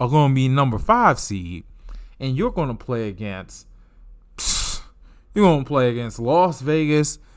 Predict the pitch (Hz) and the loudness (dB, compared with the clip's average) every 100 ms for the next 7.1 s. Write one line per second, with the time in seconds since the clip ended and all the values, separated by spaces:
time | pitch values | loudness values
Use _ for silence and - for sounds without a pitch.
0 | - - 117 143 175 170 - 180 131 127 | -20 -6 4 6 6 4 2 2 4 4
1 | 120 117 123 - - _ 104 151 254 202 | 2 0 -2 -8 -20 _ 2 4 4 2
2 | 190 196 208 208 269 330 156 - 104 - | 2 2 2 2 2 4 2 2 -6 -8
3 | _ _ - 175 - 185 135 120 107 - | _ _ 2 4 4 4 4 2 2 6
4 | 156 131 131 160 - 196 214 117 - _ | 6 6 4 2 2 4 4 4 -2 _
5 | - 135 170 170 160 165 165 160 147 135 | -8 -2 0 0 -2 -4 -4 -4 -6 -8
6 | 131 120 110 143 214 214 - 165 156 170 | -8 -8 -6 -4 -4 -6 -6 -6 -6 -10